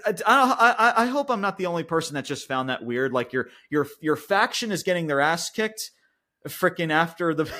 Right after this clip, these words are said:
<laughs> they, they, they got their ass kicked after the match. Like, I just, I, I, I don't understand. Uh, or they lost the match. Like, you, th-, I, I don't understand what the, the reaction from Danielson was just weird, guys. Let's just put it that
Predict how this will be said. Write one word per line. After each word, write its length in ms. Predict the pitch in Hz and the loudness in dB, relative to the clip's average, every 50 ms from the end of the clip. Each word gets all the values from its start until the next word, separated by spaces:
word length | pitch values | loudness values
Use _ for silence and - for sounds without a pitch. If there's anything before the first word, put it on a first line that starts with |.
| - | 0
<laughs> 460 | - 220 226 - - - _ _ _ - | 0 0 0 -2 -12 -20 _ _ _ -2
they, 140 | 170 175 175 | -2 -2 0
they, 240 | 143 160 156 156 - | 2 0 0 2 0
they 140 | 156 160 | -2 -2
got 220 | - 185 208 226 220 | 0 0 0 0 0
their 140 | 226 202 190 | 0 0 0
ass 220 | 196 196 190 - | 0 -2 -4 -4
kicked 220 | - 196 - - | -6 -6 -2 0
after 220 | 180 175 170 - 165 | 0 0 0 0 -4
the 100 | 156 143 | -6 -4
match. 420 | 139 143 151 165 170 170 - - | -2 -2 -2 -2 -2 -4 -8 -6
Like, 200 | 147 139 135 - | -6 -6 -6 -4
I 160 | - 135 131 | -4 -4 -4
just, 300 | 123 120 139 131 135 - - | -4 -4 -8 -10 -10 -10 -8
I, 460 | - 123 117 - 127 120 120 117 110 - _ | -6 -6 -4 -4 -2 -2 -2 -2 -4 -6 _
I, 120 | 117 117 110 | -6 -4 -4
I 20 | |
don't 220 | 107 104 101 101 107 | -4 -6 -8 -8 -10
understand. 600 | 104 101 101 101 - - 104 104 98 98 101 95 _ | -10 -10 -12 -12 -12 -12 -12 -12 -10 -12 -12 -14 _
Uh, 120 | - 110 - | -12 -10 -4
or 140 | - 135 127 | -2 -2 0
they 140 | 123 143 143 | 0 0 -2
lost 380 | 139 135 160 170 175 170 - - | -2 0 0 0 0 -2 -2 -4
the 80 | 156 135 | -6 -4
match. 360 | 135 143 143 135 123 - - | -2 -2 -2 -4 -4 -6 -8
Like, 160 | 123 117 - | -10 -10 -10
you, 80 | 123 117 | -12 -14
th-, 140 | - - - | -14 -10 -8
I, 120 | 147 135 - - 139 | -8 -6 -6 -6 -6
I 80 | 135 | -6
don't 260 | 127 113 117 110 101 104 | -4 -4 -6 -6 -6 -8
understand 540 | 104 101 98 - - - 110 104 98 98 98 | -10 -10 -12 -12 -14 -12 -12 -12 -12 -10 -8
what 240 | 104 107 104 _ | -8 -10 -10 _
the, 160 | - 107 101 - _ _ _ _ _ _ _ _ _ _ _ _ | -8 -10 -10 -10 _ _ _ _ _ _ _ _ _ _ _ _
the 80 | 139 127 | -6 -4
reaction 560 | 127 131 143 165 170 165 165 - - 165 151 | -2 0 2 2 2 2 0 -2 -6 -6 -6
from 200 | - - 151 143 | -6 -6 -6 -4
Danielson 520 | 127 139 131 135 131 131 123 - - 123 113 | -2 -2 -2 -2 -2 -4 -4 -4 -6 -8 -8
was 120 | 113 107 | -8 -10
just 240 | - 110 104 - - | -10 -12 -14 -12 -12
weird, 240 | 101 101 110 107 82 | -12 -10 -10 -8 -6
guys. 240 | 101 95 101 101 | -6 -4 -4 -6
Let's 140 | 117 107 - | -8 -10 -10
just 160 | - 92 - | -12 -16 -16
put 120 | - - 98 | -16 -16 -16
it 100 | 98 - | -14 -14
that 160 | - - - | -14 -14 -14